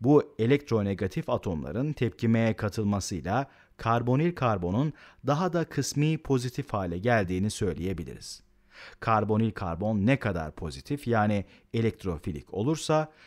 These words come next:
bu tepkimede su molekülü olan nükleofil de o kadar fazla saldırır.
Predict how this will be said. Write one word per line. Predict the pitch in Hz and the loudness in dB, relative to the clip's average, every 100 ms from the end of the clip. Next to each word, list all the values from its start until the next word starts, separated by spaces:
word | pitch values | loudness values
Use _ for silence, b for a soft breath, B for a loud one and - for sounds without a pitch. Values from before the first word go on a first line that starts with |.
| B | B
bu | 185 190 | -2 2
tepkimede | 127 - 101 90 95 110 | 2 2 -2 -2 0 -2
su | - 185 | 0 2
molekülü | 165 107 101 - 143 | 2 2 0 0 2
olan | 143 78 92 104 | 4 4 0 2
nükleofil | 123 - 120 101 87 78 | 2 2 2 2 0 -4
de | 87 127 131 B _ | 2 2 2 B _
o | 226 - | -2 0
kadar | 90 104 127 120 | 0 2 0 0
fazla | 117 107 98 98 | -2 0 0 -2
saldırır. | - 80 65 - 52 - | -4 -8 -10 -14 -16 -18